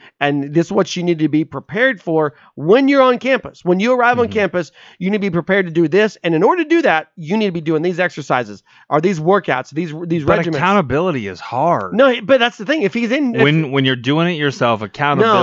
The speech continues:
Speaker 2: accountability
Speaker 1: no. He's in Norman. There's gonna be
Speaker 2: <laughs>
Speaker 1: accountability. There, you're, you, he can't work out with the team, but you, I promise you, I promise you that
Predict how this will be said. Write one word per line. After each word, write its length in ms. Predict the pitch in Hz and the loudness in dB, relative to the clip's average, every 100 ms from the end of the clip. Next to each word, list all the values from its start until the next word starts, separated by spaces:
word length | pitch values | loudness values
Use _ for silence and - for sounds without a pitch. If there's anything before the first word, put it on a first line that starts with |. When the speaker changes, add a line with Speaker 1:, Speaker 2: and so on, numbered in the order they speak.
| 185 202 | 2 2
Speaker 2:
accountability 200 | 185 208 | 0 2
Speaker 1:
no. 140 | 220 | 0
He's 360 | 180 202 262 240 | 0 -4 -4 -2
in 220 | 277 202 | 0 2
Norman. 580 | 185 220 156 127 151 180 | 4 2 0 -4 -8 -4
There's 220 | 185 240 202 | 0 0 2
gonna 240 | 254 277 | 0 0
be 120 | 247 | 0
Speaker 2:
<laughs> 60 | 208 | 0
Speaker 1:
accountability. 680 | 160 208 190 170 226 180 - - _ | 0 0 0 2 2 2 -4 -12 _
There, 120 | 185 240 | 2 4
you're, 220 | 220 262 | 2 -4
you, 220 | 214 233 | -6 -6
he 200 | 220 254 | 0 0
can't 380 | - 285 302 254 | 0 0 0 2
work 260 | 269 247 262 | 2 2 0
out 180 | 233 220 | 0 2
with 140 | 175 | 0
the 80 | 185 | -2
team, 400 | 185 240 180 151 - - | -2 0 0 -2 -10 -2
but 120 | 180 | 0
you, 100 | 214 | 0
I 120 | 202 | -2
promise 580 | 160 165 214 294 277 - | -4 -4 -2 0 -2 -4
you, 160 | 185 170 | -4 -4
I 200 | 202 208 | -2 -4
promise 680 | - - 302 370 285 175 - | -6 -10 0 2 2 0 -4
you 180 | 143 - _ _ _ - | -8 -8 _ _ _ -2
that 320 | 185 190 180 | 2 2 0